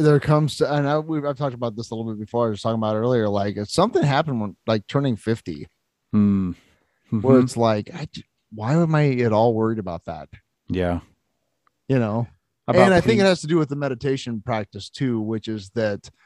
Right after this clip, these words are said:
Speaker 1: I see more clearly now how my people pleasing
Speaker 2: Yeah.
Speaker 1: and my, like, just, just kind of gritting and bearing certain situations
Speaker 2: Mm-hmm.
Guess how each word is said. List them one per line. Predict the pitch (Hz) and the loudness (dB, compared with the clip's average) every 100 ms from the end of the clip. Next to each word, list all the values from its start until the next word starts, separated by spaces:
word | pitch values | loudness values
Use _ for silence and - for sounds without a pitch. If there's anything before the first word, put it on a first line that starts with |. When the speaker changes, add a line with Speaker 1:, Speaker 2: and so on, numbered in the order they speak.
| _ | _
Speaker 1:
I | 113 | -2
see | 117 - 117 113 110 - - | -2 0 0 2 0 -2 -2
more | 143 131 123 | 0 2 0
clearly | - 139 135 127 113 | -2 0 2 2 0
now | 113 110 107 107 | -2 0 -2 -4
how | 101 107 101 104 | -2 0 0 -2
my | 113 117 113 113 110 110 107 - _ _ _ _ _ - | -2 -2 -2 -2 -2 -4 -6 -10 _ _ _ _ _ 2
people | 165 131 120 | 4 4 2
pleasing | 123 117 120 135 143 _ _ _ - | 2 2 2 -2 -4 _ _ _ -4
Speaker 2:
Yeah. | 92 127 | 0 2
Speaker 1:
and | |
my, | 120 117 117 117 110 | 2 2 2 -2 -2
like, | 117 107 _ 127 107 | -4 -4 _ -16 -2
just, | 131 120 - _ _ _ _ _ _ - | 0 0 -6 _ _ _ _ _ _ -4
just | 151 | -2
kind | - 170 | 2 2
of | 143 | 2
gritting | 113 156 156 156 | 2 2 2 0
and | 135 | 2
bearing | 139 143 151 143 | 2 2 0 -4
certain | - 147 139 | -4 -4 -4
situations | 127 127 139 120 120 - 151 160 - - | -8 -6 -2 -2 -2 -4 -2 -2 -2 -6
Speaker 2:
Mm-hmm. | 104 98 107 | -4 -2 -2